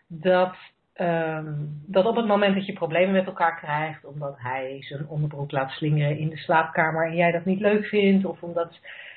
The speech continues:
zij, ehm, eh, het eten voor de zoveelste keer heeft laten aanbranden, of het vertikt om het bed op te maken terwijl hij dat heel belangrijk vindt. Dat kunnen allemaal van die enorme futiliteiten zijn,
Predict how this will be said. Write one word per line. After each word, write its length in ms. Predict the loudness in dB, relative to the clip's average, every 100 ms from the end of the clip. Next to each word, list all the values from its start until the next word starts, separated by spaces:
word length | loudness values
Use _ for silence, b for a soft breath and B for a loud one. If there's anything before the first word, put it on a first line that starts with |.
| B
zij, 760 | -6 2 6 8 8 6 2 -2
ehm, 520 | -4 -2 0 -2 -4 -8 -12 -16 _ _ _ _ _ _ _ -14
eh, 360 | -8 -6 -6 -8 -10 -10 -10 -10 -12
het 160 | -12 -6
eten 300 | -4 -2 -2
voor 120 | 0
de 200 | 2 4
zoveelste 420 | 6 4 4 -2
keer 180 | -4 0
heeft 180 | 0 0
laten 320 | 0 0 -2
aanbranden, 800 | -2 -2 -2 -2 0 2 4 4
of 160 | 2 -6
het 140 | -12
vertikt 520 | -10 -10 -4 -4 -4 -4
om 180 | -2
het 120 | -2 2
bed 200 | 2 2
op 160 | -6
te 100 | -2
maken 340 | 2 2 0 -4
terwijl 320 | 0 2 2
hij 220 | 2 2
dat 160 | 2 0
heel 160 | -4
belangrijk 500 | 0 0 0 -2 -6
vindt. 240 | -8 -6 -4
Dat 160 | -4
kunnen 200 | -6 -6
allemaal 160 | -4 -2
van 100 | 0
die 140 | 0
enorme 300 | 2 2 0
futiliteiten 760 | -2 -4 -4 -4 0 2 2 0
zijn, 320 | -6 -6 -8